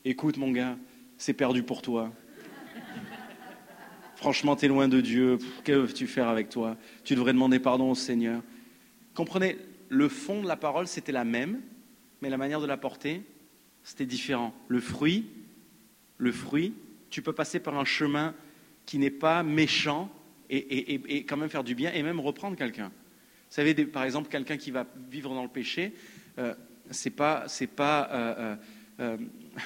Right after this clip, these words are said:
comment dire, le prophète qui va dévoiler le péché de quelqu'un, il dévoile rien parce que la personne, elle sait déjà qu'elle est dans le péché, quoi.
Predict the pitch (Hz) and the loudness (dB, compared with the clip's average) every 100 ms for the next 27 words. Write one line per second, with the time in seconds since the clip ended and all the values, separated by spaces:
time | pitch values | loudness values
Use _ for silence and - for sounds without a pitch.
0 | - 139 131 120 113 - - - 156 156 | -8 -6 -4 -4 -6 -10 -20 -8 2 2
1 | - 180 208 208 170 151 139 160 165 160 | 4 2 2 0 0 0 4 4 6 4
2 | 156 165 - 156 - 143 123 196 143 127 | 4 2 2 0 -2 -4 0 0 2 2
3 | 139 143 185 156 123 135 131 135 - 160 | 0 0 -2 -2 -4 -4 -2 -2 -2 -4
4 | 123 - 127 135 147 131 120 110 110 - | -4 -4 -4 -2 -2 -2 -2 -2 -4 -4
5 | 107 101 | -8 -8